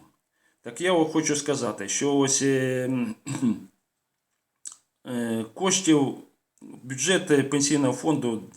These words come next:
на, в дві тисячі двадцять другому року був прийнятий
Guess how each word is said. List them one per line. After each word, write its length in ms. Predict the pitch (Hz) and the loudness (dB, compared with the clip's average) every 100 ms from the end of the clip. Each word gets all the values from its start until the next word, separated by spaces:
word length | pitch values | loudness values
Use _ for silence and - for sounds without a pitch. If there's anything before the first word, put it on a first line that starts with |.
| 104 | -6
на, 140 | 123 | -2
в 240 | 127 113 113 | -2 -4 -6
дві 140 | 127 | -4
тисячі 300 | 139 151 131 | 0 -2 -2
двадцять 320 | 117 127 127 | 0 0 0
другому 400 | 120 135 113 117 | -2 -2 0 0
року 300 | 165 180 123 | 2 0 -2
був 400 | 101 120 135 104 | -4 -2 -2 -2
прийнятий 580 | - 160 160 147 139 113 | 0 0 2 0 -2 -6